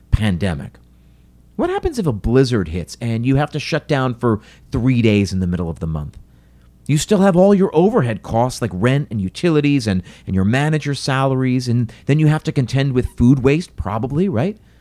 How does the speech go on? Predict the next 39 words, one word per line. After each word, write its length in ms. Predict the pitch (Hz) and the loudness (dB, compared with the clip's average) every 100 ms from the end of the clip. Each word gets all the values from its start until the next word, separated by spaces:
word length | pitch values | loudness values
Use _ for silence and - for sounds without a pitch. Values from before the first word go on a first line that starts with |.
| _ _ _ | _ _ _
So 180 | - 196 | 0 0
what 280 | 180 240 - | 2 -4 -2
then? 260 | 156 76 - _ _ _ _ _ _ _ | -2 -2 -10 _ _ _ _ _ _ _
If 240 | 175 - | -10 -6
you're 140 | 180 214 | 0 2
right 480 | 165 131 165 254 - | 2 0 0 0 -4
on 160 | 196 185 | -4 -2
the 80 | 175 | 0
razor's 580 | 156 165 170 156 143 - | 2 2 0 0 -4 -4
edge, 380 | 185 202 131 113 _ _ _ _ | -2 -2 -2 -8 _ _ _ _
there's 180 | 143 123 | -2 0
no 180 | 131 175 | 4 4
wiggle 440 | 151 151 175 117 | 4 4 4 0
room. 280 | 82 73 - _ _ _ _ _ _ _ _ | -4 -6 -10 _ _ _ _ _ _ _ _
And 100 | 123 | 0
I 60 | 165 | 0
don't 100 | 262 | 2
know 80 | 233 | 2
if 60 | |
that 140 | 196 - | 0 -2
scares 380 | - 160 156 | 0 2 2
you, 140 | 107 120 | 2 2
but 180 | - 117 | 2 0
it 120 | - | -4
scares 560 | - - 120 104 107 | -12 -8 -4 -4 -4
me. 480 | 107 131 214 123 - _ _ _ _ _ _ _ _ _ _ _ _ _ _ | -6 0 0 0 -6 _ _ _ _ _ _ _ _ _ _ _ _ _ _
So, 100 | 170 | -4
of 100 | - | 2
course, 240 | 202 185 | 2 2
now 100 | 185 | 0
the 160 | 165 - | 0 -4
opposite 440 | - 269 - - 180 | -6 -2 -2 -2 -4
of 100 | 131 | -4
subsistence 960 | - 139 117 - 92 - 98 143 - - _ _ _ _ _ | -4 -6 -6 -6 -6 -6 -8 -8 -10 -20 _ _ _ _ _
is 160 | 123 117 | -4 0
this 180 | 147 | 0
idea 340 | 160 151 - 117 | 0 0 2 2
of 160 | 143 | 0
surplus, 640 | - - 330 330 - 78 | -4 -4 -4 -2 -4 -6